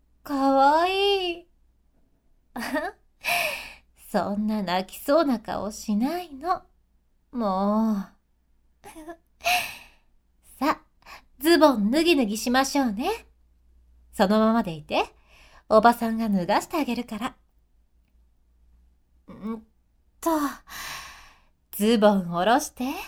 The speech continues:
あとは、<laughs> パンツ、濡れてる。<laughs> 性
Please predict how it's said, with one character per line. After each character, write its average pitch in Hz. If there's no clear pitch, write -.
あ 208
と 156
は、 233
<laughs> -
パ 311
ン 294
ツ、 -
濡 156
れ 202
て 254
る。 285
<laughs> 302
性 214